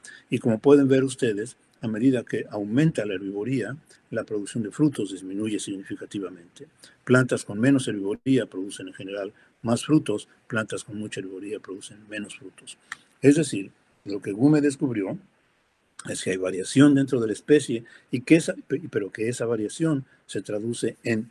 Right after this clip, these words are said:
diferencias en el éxito reproductivo. Eso quiere decir que las plantas que de alguna manera inventasen la forma de disminuir su herbivoría de casi el cincuenta por ciento a tener como diez por ciento, quince por ciento,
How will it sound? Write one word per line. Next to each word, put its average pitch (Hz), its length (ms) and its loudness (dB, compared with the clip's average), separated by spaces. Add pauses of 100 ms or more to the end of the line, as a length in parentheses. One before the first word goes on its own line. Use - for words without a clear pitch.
diferencias 104 680 -6
en 107 100 -8
el 113 200 -8
éxito 101 480 -6
reproductivo. 92 640 -12 (600)
Eso 214 220 -2
quiere 131 300 4
decir 110 420 -4
que - 120 -6
las 98 160 -4
plantas 131 580 4 (1000)
que 107 140 -2
de 107 80 -2
alguna 160 320 4
manera 131 480 4 (360)
inventasen 120 760 0
la 123 80 0
forma 113 380 0
de 107 140 -6
disminuir 110 580 0
su - 140 2
herbivoría 117 580 0 (320)
de 110 100 -6
casi 143 280 2
el 120 40 0
cincuenta 127 400 -2
por 101 180 -8
ciento 101 360 -10 (420)
a 113 120 -2
tener 123 400 0 (460)
como 101 240 -4
diez 175 240 4
por 113 200 -6
ciento, 104 280 -6
quince 131 300 0
por 101 160 -10
ciento, 113 420 -6